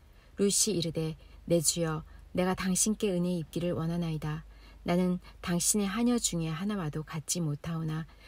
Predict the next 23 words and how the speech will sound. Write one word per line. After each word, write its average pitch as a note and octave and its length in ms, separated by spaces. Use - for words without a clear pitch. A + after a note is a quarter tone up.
당신이 F#3 540
이 G3+ 160
하녀를 A3 560
위로하시고 D#3+ 720
마음을 E3+ 360
기쁘게 F#3 420
하는 F3 280
말씀을 D#3 560
하셨나이다." F3 600
하니라. D#3+ 420
식사할 A3+ 500
때에 D#3+ 300
보아스가 D#3+ 640
룻에게 E3 440
이르되, D#3 420
"이리로 G#3 380
와서 D#3+ 500
떡을 G#3+ 280
먹으며 D#3 520
너의 F3 400
떡 - 220
조각을 E3+ 420
초에 F#3+ 260